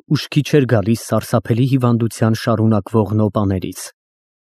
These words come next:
Նրա տառապանքներն ավելի սաստկացան, երբ վախեցած ու կատաղած գնդապետը կարգադրեց ոչ միայն շղթայել ձեռքերն ու ոտքերը, այլև կաշեփոկերով կապ կպել մահճակալին։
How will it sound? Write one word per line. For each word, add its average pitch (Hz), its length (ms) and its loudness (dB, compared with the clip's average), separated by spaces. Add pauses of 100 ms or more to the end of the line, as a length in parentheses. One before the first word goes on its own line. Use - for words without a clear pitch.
(340)
Նրա 151 220 4
տառապանքներն 131 880 2
ավելի 127 300 2
սաստկացան, 104 720 -4 (400)
երբ 117 340 0
վախեցած 117 640 0
ու 135 80 2
կատաղած 117 640 0
գնդապետը 120 540 2
կարգադրեց 113 720 0 (340)
ոչ 123 300 2
միայն 165 420 4
շղթայել 117 640 0
ձեռքերն 117 560 0
ու 107 80 0
ոտքերը, 113 460 -2 (560)
այլև 107 420 2
կաշեփոկերով 120 840 0
կապ 113 260 -2
կպել 104 320 0
մահճակալին։ 104 800 -2